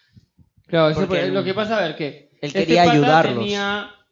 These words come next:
Speaker 1: tenía sus issues, ¿ya? Curtis lo sabía y no, y no, y quería ayudarlo, pero el pata, este, ponía una barrera. Ya, la barrera la puso también ante su viejo. Y este hombre le dice, este,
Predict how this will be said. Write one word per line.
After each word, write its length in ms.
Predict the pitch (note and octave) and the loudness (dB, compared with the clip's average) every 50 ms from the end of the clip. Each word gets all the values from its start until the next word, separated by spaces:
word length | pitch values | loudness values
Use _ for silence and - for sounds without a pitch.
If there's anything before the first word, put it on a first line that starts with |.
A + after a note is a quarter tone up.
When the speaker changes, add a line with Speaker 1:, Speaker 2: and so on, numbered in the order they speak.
| _ _ _ | _ _ _
Speaker 1:
tenía 260 | - F3 E3+ F#3+ G3+ | -8 -4 -2 -2 -2
sus 200 | F3+ E3+ F#3+ E3 | -4 -4 -6 -4
issues, 360 | F#3+ G3+ E3+ - C#3 B2+ B2 C3 | -4 -4 -4 -6 -12 -16 -14 -14
¿ya? 300 | C3 B2+ C3 - - _ _ A2+ G2 F2+ _ _ _ _ _ _ _ | -14 -14 -14 -16 -20 _ _ -20 -20 -20 _ _ _ _ _ _ _
Curtis 320 | - F#3+ G3+ G3 A3+ A3 | -2 -2 -2 -2 -4 -6
lo 100 | G#3 G3+ | -6 -8
sabía 600 | E3 E3+ D#3+ D#3+ E3 E3 D#3+ D#3 D#3+ E3 D#3 - - | -8 -6 -6 -6 -6 -6 -4 -6 -6 -8 -10 -14 -14
y 120 | C#3+ D3+ | -12 -10
no, 400 | D3+ D3+ D#3+ E3 E3+ E3 E3 E3 | -8 -8 -6 -6 -4 -4 -6 -6
y 140 | D#3+ E3 D#3+ | -6 -8 -8
no, 460 | D3+ D#3+ D#3+ D#3+ D3 - D3 D#3 D3 - | -8 -8 -8 -8 -10 -12 -14 -16 -14 -12
y 320 | D#3+ D#3 D3 C#3 C3+ - - | -12 -10 -10 -10 -10 -10 -8
quería 180 | D#3+ D#3 F3 F#3 | -6 -4 -4 -2
ayudarlo, 380 | F#3 F#3 F#3 F3 F3 G3 G3 F#3 | -2 -4 -4 -4 -6 -8 -10 -8
pero 120 | E3+ D3+ | -10 -10
el 100 | C#3+ - | -10 -10
pata, 380 | - D3+ D3 - D#3+ D#3+ D#3+ E3 | -10 -10 -8 -6 -6 -6 -6 -6
este, 920 | D#3+ D#3+ - _ - D3 C#3 C3+ C3 C3 B2+ B2+ B2 B2+ B2+ B2 B2+ B2 | -8 -12 -16 _ -12 -12 -10 -10 -10 -12 -12 -12 -12 -14 -14 -16 -18 -16
ponía 320 | - C3+ C#3 D3 D3+ D#3 D#3 | -14 -12 -10 -8 -8 -8 -8
una 420 | D#3 D#3 D3+ D#3 D3+ D3+ D3+ D3+ | -8 -6 -6 -6 -4 -4 -4 -4
barrera. 400 | D3+ C#3 C3 B2 B2 A#2+ G2+ - - - _ _ _ _ _ _ _ _ _ _ | -6 -6 -8 -8 -10 -12 -12 -14 -20 -20 _ _ _ _ _ _ _ _ _ _
Ya, 300 | C3+ C#3+ B2 B2+ C3 - - C3+ C#3+ | -14 -14 -12 -12 -14 -16 -20 -18 -12
la 180 | D3 C#3+ C#3+ | -10 -8 -6
barrera 320 | C#3+ D3 D#3+ F3+ G3 G#3 G3 | -6 -4 -4 -4 -4 -2 -2
la 160 | F3+ D#3+ E3 | -4 -6 -8
puso 300 | E3+ D#3+ - F#3 F#3 E3+ | -10 -12 -12 -10 -10 -10
también 260 | D#3 C#3+ D3 D3+ D#3 | -8 -8 -8 -8 -8
ante 180 | D#3+ D3+ D#3 C#3+ | -10 -12 -14 -14
su 120 | D3 C3+ | -12 -10
viejo. 300 | C3+ B2+ A#2+ - - - _ _ _ _ _ _ _ _ _ _ _ _ _ _ _ - | -10 -10 -12 -14 -20 -20 _ _ _ _ _ _ _ _ _ _ _ _ _ _ _ -14
Y 400 | - D#3 D#3+ E3+ F3 F3+ F3+ F3 | -8 -6 -4 -4 -4 -4 -4 -6
este 240 | F3 F3+ - E3+ | -6 -8 -10 -10
hombre 260 | E3+ E3 E3 E3 D#3+ D#3 D#3+ D#3+ D#3+ D#3+ | -8 -8 -8 -8 -8 -8 -8 -8 -8 -8
le 40 | D3+ | -10
dice, 360 | D3 D3 D3 - D#3+ D#3+ D#3 | -12 -12 -12 -12 -12 -12 -12
este, 920 | D#3 D#3 - _ _ - D3 C#3 C3+ C3 C3 B2+ B2 A#2+ B2 B2+ B2+ B2+ | -14 -16 -20 _ _ -12 -12 -10 -10 -10 -10 -10 -12 -12 -14 -16 -16 -20